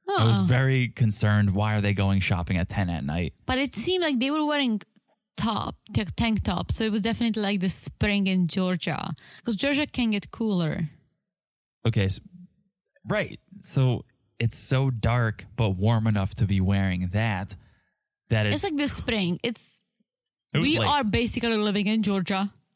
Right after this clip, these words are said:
Speaker 1: Okay. So they are in the car. Before they get to the store, though, Angela <laughs> brings up that Michael masturbated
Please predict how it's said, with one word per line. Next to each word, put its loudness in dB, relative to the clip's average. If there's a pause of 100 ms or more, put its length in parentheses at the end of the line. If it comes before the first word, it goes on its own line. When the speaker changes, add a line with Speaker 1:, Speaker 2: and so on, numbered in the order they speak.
(200)
Speaker 1:
Okay. 2 (880)
So -2 (600)
they 2
are 0
in 4
the 4
car. 0
Before 0
they 2
get 2
to 0
the 2
store, 0
though, -2 (840)
Angela 2
<laughs> 2
brings 4
up 0
that -2
Michael 0
masturbated -2